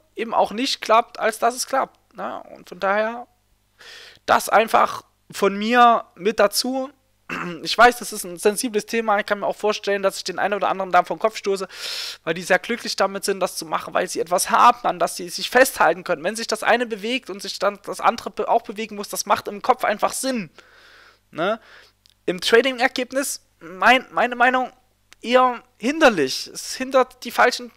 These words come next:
Trades, die richtigen Trades an der richtigen Stelle zu machen. Ist meine persönliche Meinung. Gut, also, Punkt. Haken dran. Ich weiß gar nicht, warum ich da jetzt so abgerutscht bin, aber ich hab das jetzt so oft gehört, ich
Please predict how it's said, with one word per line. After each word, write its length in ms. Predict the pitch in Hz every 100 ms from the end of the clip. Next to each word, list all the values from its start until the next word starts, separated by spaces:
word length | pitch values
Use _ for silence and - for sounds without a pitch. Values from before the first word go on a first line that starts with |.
| -
Trades, 380 | - 240 -
die 100 | -
richtigen 320 | 233 - 240 -
Trades 280 | 233 240
an 100 | -
der 100 | 220
richtigen 280 | 214 - 214
Stelle 260 | - 226 202
zu 100 | 147
machen. 240 | - - -
Ist 160 | 226
meine 200 | 254 254
persönliche 420 | 233 220 220 202
Meinung. 280 | 190 175 - - - - - - -
Gut, 180 | 196 - -
also, 300 | - 233 175 - - _ -
Punkt. 380 | 262 233 - - - - - - _ _ _ _ -
Haken 380 | - 226 - 175
dran. 300 | 151 131 - _
Ich 120 | -
weiß 200 | 175 220
gar 120 | 226 226
nicht, 140 | -
warum 180 | 202 214
ich 60 |
da 100 | 214
jetzt 160 | 214 208
so 300 | 214 202 190 _ _ _
abgerutscht 460 | 202 202 214 220 -
bin, 120 | 202
aber 240 | - 214 180
ich 180 | 196 -
hab 140 | -
das 160 | 226 226
jetzt 100 | -
so 160 | 262
oft 180 | 240 -
gehört, 360 | 226 220 240 233
ich 160 | -